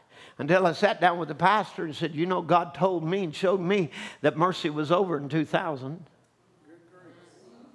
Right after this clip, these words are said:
And there ain't gonna be no more saved. I s-, I thought, <laughs>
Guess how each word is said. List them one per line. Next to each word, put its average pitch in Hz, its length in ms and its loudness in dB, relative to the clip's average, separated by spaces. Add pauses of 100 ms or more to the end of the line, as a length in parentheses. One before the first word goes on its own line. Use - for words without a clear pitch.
(800)
And 165 160 0
there 185 140 2
ain't 180 100 -4
gonna 180 160 0
be 175 120 2
no 175 140 0
more 170 200 0
saved. 165 640 -2 (1400)
I 190 140 2
s-, - 260 -6
I 190 200 2
thought, 185 260 2
<laughs> 175 580 -2